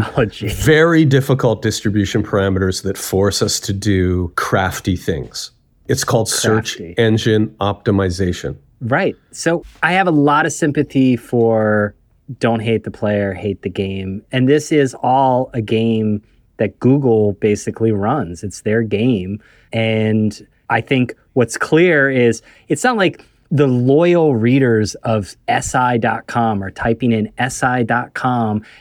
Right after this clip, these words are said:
Speaker 1: and going to this volleyball review <laughs> written by a robot. This was Search Chum that was being created. And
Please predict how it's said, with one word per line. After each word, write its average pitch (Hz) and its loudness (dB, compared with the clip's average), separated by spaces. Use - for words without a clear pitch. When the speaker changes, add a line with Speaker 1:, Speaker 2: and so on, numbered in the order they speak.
Speaker 1:
and 117 -2
going 120 2
to 120 -2
this 110 -2
volleyball 104 0
review 101 0
<laughs> - 0
written 110 -2
by 101 -2
a 98 -6
robot. 104 -4
This 156 0
was 214 0
Search - -4
Chum 85 -8
that 117 -4
was 107 -2
being 104 0
created. 95 -6
And 127 2